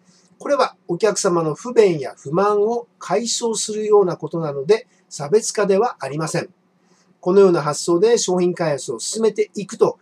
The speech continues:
ヒット商品になる可能性は高くなります。差別化と付加価値という言葉は、お客様のニーズやウォンツ不在になることがあるので、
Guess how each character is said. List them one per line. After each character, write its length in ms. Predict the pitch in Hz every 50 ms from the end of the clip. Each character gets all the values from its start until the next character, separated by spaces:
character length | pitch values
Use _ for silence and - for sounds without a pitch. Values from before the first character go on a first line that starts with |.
| _ _
ヒ 160 | - - - _ _
ッ 20 |
ト 120 | - 180
商 180 | 165 - 170 156
品 160 | 143 147 156
に 120 | 202 233 220
な 120 | 208 180
る 80 | 170 -
可 160 | - - 123
能 180 | 131 156 165
性 220 | 165 - - 170 175
は 140 | 202 226 -
高 300 | - 190 - - 147 143
く 120 | - 233
な 100 | 226 190
り 100 | 151 131
ま 100 | 123 -
す。 200 | - - - _ _ _ _ _ _ _ _ _ _ _ _ -
差 200 | - 165 156 160
別 260 | 208 196 196 - -
化 180 | - 202 185
と 220 | 175 - - 247 233
付 100 | - -
加 140 | - 190 170
価 140 | 180 170
値 100 | 170 -
と 80 | - 156
い 80 | 139 131
う 60 | 127
言 220 | - 139 - 208 196
葉 120 | 226 220
は、 200 | 202 156 - - _ _ _ _ -
お 100 | - 151
客 240 | - 220 214 202 -
様 240 | - 214 196 196
の 140 | 190 175 156
ニ 180 | 151 165 196 233 269 262 254 247
ー 40 | 208
ズ 140 | 180 190 214
や 220 | 233 254 294 294 -
ウ 40 | 185
ォ 220 | 202 220 220 208 190
ン 20 |
ツ 160 | - - -
不 160 | - - 143
在 240 | 147 170 202 208 214
に 120 | 226 240 214
な 120 | 202 196
る 80 | 180 170
こ 140 | - 156
と 80 | - 156
が 160 | 139 147 - -
あ 100 | - 175
る 140 | 151 139
の 140 | 127 117 113
で、 240 | 135 208 240 233 -